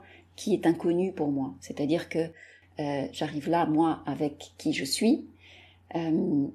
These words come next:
sans attente, ou le moins possible, et vraiment dans cette curiosité de qu'est-ce qu'on va construire ensemble. Mais je regarde, je me regarde,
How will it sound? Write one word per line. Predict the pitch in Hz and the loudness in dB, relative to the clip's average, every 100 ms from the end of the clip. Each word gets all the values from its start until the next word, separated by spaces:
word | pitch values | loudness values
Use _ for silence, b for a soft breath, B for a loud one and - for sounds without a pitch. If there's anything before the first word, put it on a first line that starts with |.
| - _ - | -10 _ -8
sans | - 208 175 | 0 2 2
attente, | 160 147 147 - - - | 0 -2 -2 -4 -8 -6
ou | 156 | 0
le | 156 | 4
moins | 156 170 | 6 6
possible, | - 151 - 262 - 101 - - b b - _ _ - | 4 2 4 4 4 0 -6 -20 b b -20 _ _ 0
et | 180 | 4
vraiment | 202 214 | 6 6
dans | 202 | 4
cette | 160 185 - | 2 0 -4
curiosité | 165 156 160 151 - - 170 | -2 0 2 2 0 2 2
de | - | 2
qu'est-ce | - 170 - | -2 -4 -4
qu'on | 160 | -2
va | 156 | 0
construire | 147 151 147 - 165 156 | -2 -4 -4 -4 -6 -4
ensemble. | 151 - 147 - - _ - | -6 -6 -8 -12 -16 _ -2
Mais | 165 | 0
je | 180 | 2
regarde, | 160 - - - | 0 0 0 0
je | 156 | 0
me | |
regarde, | 175 190 185 185 | 2 2 2 2